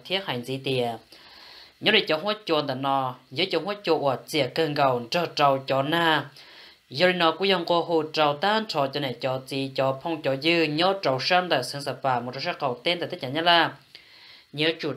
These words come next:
tàu xây chùa nhớ lúc đã rõ cỏ rồng, sẽ trâu khó có thể lý do chỉ muốn mong muốn gần nhớ trâu lúc chơi nhông và hóa chùa dễ rồng nó. Chỉ còn nó cô chủ mất cho là một thà thiết bị là do cho tờ men chỉ cho biết sự tàu sát lên nó thiết sứ cô bỏ tàu hải tiền nhau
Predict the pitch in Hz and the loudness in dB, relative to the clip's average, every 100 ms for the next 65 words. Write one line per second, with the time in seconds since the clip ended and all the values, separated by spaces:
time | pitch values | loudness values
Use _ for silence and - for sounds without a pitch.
0 | 147 143 135 185 202 - 147 135 131 170 | 0 0 2 0 0 -4 -2 -2 -2 -2
1 | 190 165 156 160 - 147 123 117 143 131 | 0 0 -2 -4 0 0 0 -2 -2 -2
2 | 127 _ - 170 160 156 - 139 143 175 | -8 _ -2 0 2 -2 -2 -2 -2 -6
3 | - 180 170 151 151 139 160 156 185 190 | -6 -4 -2 -4 -4 -8 -6 -2 -2 0
4 | 170 165 170 147 180 190 151 151 170 185 | -2 0 -2 0 -2 0 -2 -2 0 0
5 | 175 175 175 165 156 143 135 127 120 117 | 0 0 0 0 -4 -2 0 0 -2 -10
6 | _ _ - 190 - 160 131 127 143 123 | _ _ -4 -4 0 -2 -2 -2 -2 0
7 | 139 135 139 135 131 131 _ - - _ | -2 0 0 0 -2 -8 _ -20 -20 _
8 | 156 143 151 156 151 170 165 139 131 175 | -2 0 2 0 0 -4 -4 -4 0 0
9 | 180 180 165 131 127 - - 139 127 - | 0 2 2 2 -4 -8 -4 -4 -4 -2
10 | 180 175 - 131 135 135 139 135 139 135 | -2 -2 -6 -2 0 0 -4 -2 -2 0
11 | 143 127 135 135 131 131 - 135 127 190 | 0 0 -2 -4 -4 -6 -4 -4 -2 -2
12 | 185 - 139 - - - 180 180 147 127 | -2 0 0 0 -4 -2 -2 -2 -2 -4
13 | - 156 156 156 160 160 151 139 127 131 | -2 -4 -2 -4 -4 -2 -2 -2 -2 -4
14 | 127 117 - 120 131 156 | -4 -8 -6 -6 -2 -2